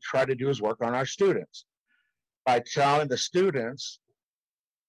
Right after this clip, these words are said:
you know, "We're considering graduate school here. However, I don't think you guys are prepared enough." And, and we even had one faculty member said that the indigenous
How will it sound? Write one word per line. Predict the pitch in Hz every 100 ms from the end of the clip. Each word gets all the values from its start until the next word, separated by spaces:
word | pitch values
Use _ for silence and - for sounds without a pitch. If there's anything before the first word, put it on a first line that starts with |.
| _ _ -
you | 147
know, | 147 139 135
"We're | 135
considering | 127 131 - 190 190 190 160 143 139 131 127 - _ _ _ _ _ _ _ _ _ _ _ _ - _ -
graduate | - 156 185 135 101
school | - 127 110
here. | 107 104 110 117 _ _
However, | 131 120 135 170 131 113 127 _ _ _ _ -
I | 135
don't | 165 151
think | 147 147
you | 139
guys | 135 127 123
are | 120
prepared | 107 - 143 160 143
enough." | 98 95 123 _ _ _ -
And, | 131 120 123
and | 123 123 123 139
we | 143
even | 156 151
had | 143 131
one | 123 147 196
faculty | - 135 123 - 117
member | 117 113
said | 113 - 117 117 _ _ _ -
that | 123 123 - _ _
the | 127 120
indigenous | 117 131 165 214 139 110 110 123 -